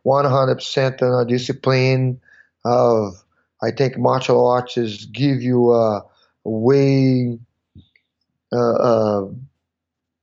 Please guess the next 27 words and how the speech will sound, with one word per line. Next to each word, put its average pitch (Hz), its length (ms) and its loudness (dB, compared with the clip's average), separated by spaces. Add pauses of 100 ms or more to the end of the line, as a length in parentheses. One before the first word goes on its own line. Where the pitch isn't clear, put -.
(120)
more 139 380 4
discipline, 135 1120 -2 (260)
more 131 340 2
self-confidence, 131 920 -2
a 123 80 -2
fighter. 135 880 -2 (440)
You 127 120 -6
know, 127 80 -2
if 127 100 -6
you 123 60 -8
think 127 260 -4
about 127 300 0
it, 120 100 -4
just 120 160 -4
go 127 200 0
over 120 140 0
there 117 340 -2 (460)
and, 120 480 0
and, 107 560 -2 (440)
and 127 120 0
fight 147 460 0
and 117 180 -2
brawl, 131 480 2
you 113 100 -4
know. 120 360 -2
Uh, 107 420 -6 (600)
but, 117 380 0